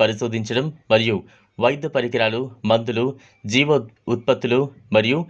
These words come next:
ఇతర వస్తువుల విషయంలో డాక్యుమెంటేషన్ను సమీక్షించడం, భౌతిక పరీక్ష నిర్వహించడం లేదా ఉత్పత్తి యొక్క భౌతిక నమూనా తీసుకోవడం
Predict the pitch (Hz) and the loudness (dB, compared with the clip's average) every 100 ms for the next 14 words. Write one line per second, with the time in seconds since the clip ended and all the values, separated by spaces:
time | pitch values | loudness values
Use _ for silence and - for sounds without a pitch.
0 | - _ 120 131 151 123 117 127 120 110 | -12 _ -2 2 4 2 2 2 2 2
1 | 110 117 117 92 - _ 104 123 139 143 | 0 2 2 2 -4 _ -2 0 0 -4
2 | 131 120 107 113 110 110 113 131 - 117 | -4 0 -2 -2 -2 0 0 -2 -4 -6
3 | 110 110 85 _ _ - 104 135 139 135 | 0 -2 -2 _ _ -6 0 0 0 -2
4 | 120 143 113 - 113 110 113 107 110 131 | 0 0 -2 -4 -2 -2 -2 -2 -2 -4
5 | 151 _ 107 107 143 160 _ _ 127 127 | -6 _ 0 4 2 0 _ _ -2 0
6 | 156 143 131 117 127 98 - _ - 101 | -2 2 2 4 2 2 -2 _ -4 0
7 | 127 139 139 120 110 127 123 117 117 110 | 0 0 0 2 2 0 0 0 -2 -6
8 | - 110 | 0 0